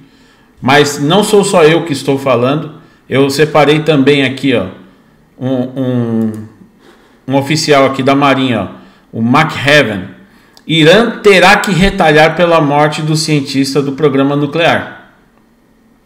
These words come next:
O almirante aposentado da Marinha, William McHaven, que dirigiu o ataque que matou Osama Bin Laden, disse no domingo que o Irã terá de retalhar pela morte de um importante cientista ligado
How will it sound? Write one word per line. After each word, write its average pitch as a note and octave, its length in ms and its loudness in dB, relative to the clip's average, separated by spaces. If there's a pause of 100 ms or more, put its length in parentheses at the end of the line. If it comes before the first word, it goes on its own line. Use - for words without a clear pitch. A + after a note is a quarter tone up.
(680)
O C3 100 0
almirante G3+ 540 4
aposentado F3+ 500 0
da E3 100 0
Marinha, D#3 460 2
William F#3 500 0
McHaven, D3 680 -2 (360)
que E3+ 120 -4
dirigiu F#3+ 480 0
o G#3 60 6
ataque F3+ 400 2
que F3+ 60 -6
matou E3+ 420 0
Osama E3+ 360 -2
Bin D#3 180 0
Laden, D3+ 480 0
disse E3 480 -4
no D#3 120 2
domingo D3+ 680 0 (340)
que F#3+ 120 -4
o G3+ 80 0
Irã D#3+ 240 2
terá D#3 260 2
de D3+ 100 -2
retalhar D3+ 520 0
pela D#3+ 240 2
morte C3+ 520 -2
de B2+ 160 -6
um D3+ 100 0
importante D#3 500 -2
cientista D3 440 -4
ligado D3+ 580 0